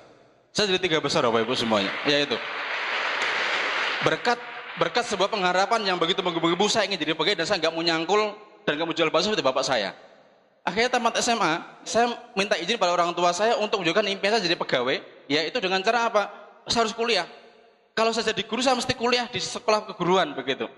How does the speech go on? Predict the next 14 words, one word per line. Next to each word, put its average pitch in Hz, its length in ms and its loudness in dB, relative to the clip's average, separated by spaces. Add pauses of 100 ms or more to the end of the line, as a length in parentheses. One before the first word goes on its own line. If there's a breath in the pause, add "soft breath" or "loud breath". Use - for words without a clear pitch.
(300)
Dan 165 160 2
waktu 214 80 -6
itu 214 80 -8
saya 247 160 0
minta 226 240 0
pada 175 160 4
orang 190 80 2
tua 196 80 4
saya, 214 160 4
"Pak, - 400 -2
tolong 208 160 4
saya 208 160 2
minta 202 240 -2
kuliah. 147 320 2